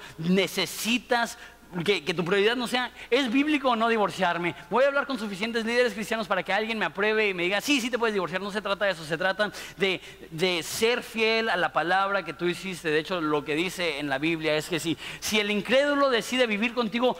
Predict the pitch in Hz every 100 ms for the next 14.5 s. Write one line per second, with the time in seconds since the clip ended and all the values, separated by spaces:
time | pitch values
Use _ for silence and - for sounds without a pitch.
0 | - 196 269 269 214 277 240 185 254 254
1 | 220 240 196 - - - - - - -
2 | - 165 160 170 147 143 135 127 - -
3 | 143 147 139 113 - - - - - -
4 | - 143 151 151 147 - - - - -
5 | - 175 202 214 190 190 185 170 - -
6 | 185 160 - - 170 185 233 269 254 208
7 | 185 147 180 180 180 160 160 151 165 147
8 | 135 185 175 185 175 - 156 131 165 240
9 | 254 202 160 156 160 170 160 190 202 208
10 | 208 202 160 156 160 180 160 135 127 170
11 | 151 135 - - 156 175 180 175 143 143
12 | 127 117 135 135 139 - 156 151 156 151
13 | 151 127 123 156 151 139 147 151 165 175
14 | 143 123 160 180